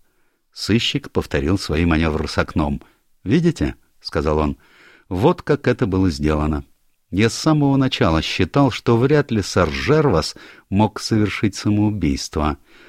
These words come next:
Он был ярко выраженным эгоистом, а такие люди счёты с жизнью не сводят». Были и другие моменты. Предполагалось, что перед смертью сэр Жервас сел за стол, нацарапал слово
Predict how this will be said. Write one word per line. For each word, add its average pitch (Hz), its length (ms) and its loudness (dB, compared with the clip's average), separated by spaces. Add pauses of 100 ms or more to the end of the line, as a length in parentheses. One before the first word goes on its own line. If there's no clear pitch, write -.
(140)
Он 101 220 2
был 95 160 4
ярко 123 440 2
выраженным 120 640 2
эгоистом, 120 720 0 (320)
а 95 120 -4
такие 175 440 0
люди 156 300 0
счёты 139 460 0
с 113 40 0
жизнью 117 640 0 (140)
не 101 160 2
сводят». 104 600 -4 (540)
Были 139 640 4
и 123 100 0
другие 135 480 2
моменты. 76 640 0 (440)
Предполагалось, 135 720 2
что - 180 0
перед 123 260 2
смертью 147 520 2
сэр 120 280 2
Жервас 135 540 2
сел 98 260 2
за 82 200 2
стол, 147 460 0 (380)
нацарапал 123 640 2
слово 113 520 2